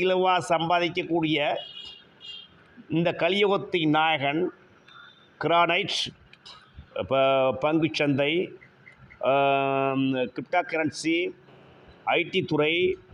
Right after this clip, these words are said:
ஆ, எலக்ட்ரானிக் துறை என்று சொல்லக்கூடிய மொபைல்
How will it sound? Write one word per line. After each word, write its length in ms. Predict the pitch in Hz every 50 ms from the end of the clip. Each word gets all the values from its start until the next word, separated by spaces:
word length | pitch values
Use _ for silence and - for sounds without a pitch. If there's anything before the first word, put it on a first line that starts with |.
| - - - - - - - - - 123
ஆ, 20 | 135 139 139 139 135 131 127 131
எலக்ட்ரானிக் 520 | 147 165 143 - 180 180 180 180 156 127 -
துறை 200 | 147 147 147 151 160 175 180 - - - - - - - 120 143
என்று 180 | 156 151 175 - -
சொல்லக்கூடிய 480 | 143 147 160 151 135 156 143 135 135 131 135 160 170 - - - _ - - - - - 113
மொபைல் 280 | 135 147 175 185 190